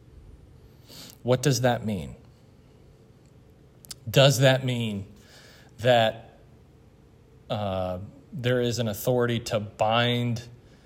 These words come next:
spirits or loose spirits? Well, it could mean that.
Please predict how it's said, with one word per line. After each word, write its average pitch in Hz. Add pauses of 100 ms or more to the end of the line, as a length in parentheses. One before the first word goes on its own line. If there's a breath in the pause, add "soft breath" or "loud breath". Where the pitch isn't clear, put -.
(180 soft breath)
spirits -
or 113
loose 113
spirits? 95
Well, 123 (1080 loud breath)
it 143
could 143
mean 123
that. 123